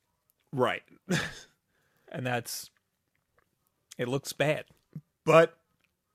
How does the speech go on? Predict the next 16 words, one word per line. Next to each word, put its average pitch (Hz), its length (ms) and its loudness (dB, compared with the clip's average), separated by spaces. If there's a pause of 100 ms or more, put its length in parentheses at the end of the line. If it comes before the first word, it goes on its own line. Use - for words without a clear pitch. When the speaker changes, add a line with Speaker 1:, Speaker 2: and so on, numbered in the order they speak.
(380)
Speaker 1:
what's, 147 440 0
what 160 360 -2
I 160 180 6
think 165 180 0
is 147 120 0
unforgivable 131 600 -2
is 117 100 -6
the 120 140 -2
fact 120 220 -2
that 117 120 -8
they're, 113 140 -4 (240)
you 127 200 -8
know, 107 180 -10 (120)
gating 113 340 -2
it 107 100 -6
off 101 520 -6